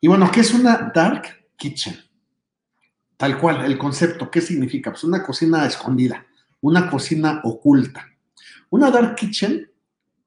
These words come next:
en términos mexicanos, puede ser, a leer cuenta, un espacio, un accesorio o una cocina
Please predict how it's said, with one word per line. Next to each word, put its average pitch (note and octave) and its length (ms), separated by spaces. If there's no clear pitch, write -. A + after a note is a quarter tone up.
en C#3+ 180
términos G3+ 420
mexicanos, C3+ 840
puede F3 220
ser, E3+ 240
a E3+ 60
leer D#3+ 340
cuenta, D3 760
un G3 180
espacio, F3+ 680
un E3+ 160
accesorio D#3+ 760
o D#3 140
una B3 280
cocina G#3 540